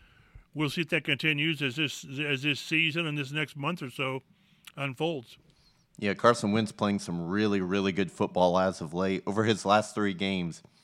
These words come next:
Speaker 2: he's passed for eight hundred fifty-three yards, six touchdowns, zero interceptions, and he's done that with a completion percentage of sixty-eight point nine. On the season, he has nine touchdowns,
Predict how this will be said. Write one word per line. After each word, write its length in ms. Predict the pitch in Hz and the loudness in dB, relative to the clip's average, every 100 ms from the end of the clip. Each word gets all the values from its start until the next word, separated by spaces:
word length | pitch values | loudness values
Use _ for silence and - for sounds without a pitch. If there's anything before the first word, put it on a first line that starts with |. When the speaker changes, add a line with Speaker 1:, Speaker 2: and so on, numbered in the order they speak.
| _ _ | _ _
Speaker 2:
he's 180 | - 101 | -6 -6
passed 320 | - 104 - | 4 4 4
for 160 | - 92 | -2 -2
eight 160 | 123 143 | 0 2
hundred 300 | 135 120 98 | 2 2 0
fifty-three 560 | - 127 - 92 - 90 | 0 0 0 -6 -4 -2
yards, 600 | 82 107 101 101 90 - - _ | 6 8 8 6 0 -16 -20 _
six 420 | - - - - | -14 -4 -4 -4
touchdowns, 840 | - - 98 - 101 92 90 90 - 98 | -6 0 0 0 -2 0 2 0 -4 -12
zero 640 | 80 92 123 127 113 98 | -6 0 4 8 8 8
interceptions, 1040 | 87 92 87 78 - 98 - - 95 92 - - - _ | 2 -2 -2 -8 2 2 2 -4 -2 -2 -6 -20 -20 _
and 120 | - | -4
he's 160 | 101 90 | -2 0
done 180 | 113 110 | 2 4
that 140 | 104 | 4
with 120 | 87 | 2
a 60 | 95 | -6
completion 720 | - 87 107 107 - 104 98 | -4 -4 -2 -2 0 -2 -2
percentage 840 | - 95 - - 101 101 101 92 - | -6 -10 -10 -4 -2 -2 -4 -6 -8
of 260 | 87 73 - | -10 -10 -16
sixty-eight 1040 | - - - - 120 120 - 95 104 - | -6 -2 -2 -4 -4 -4 -2 0 0 -2
point 360 | - 95 95 - | -4 0 2 0
nine. 640 | 87 85 95 98 82 73 - _ _ - - - | 0 4 6 6 2 -2 -12 _ _ -20 -16 2
On 140 | 123 | 4
the 80 | 131 | 4
season, 360 | - 127 107 107 | 2 0 2 2
he 60 | |
has 200 | 95 85 | 2 2
nine 240 | 104 110 107 | 4 4 4
touchdowns, 720 | 104 - - 90 85 85 - | -2 -4 -2 0 0 -4 -8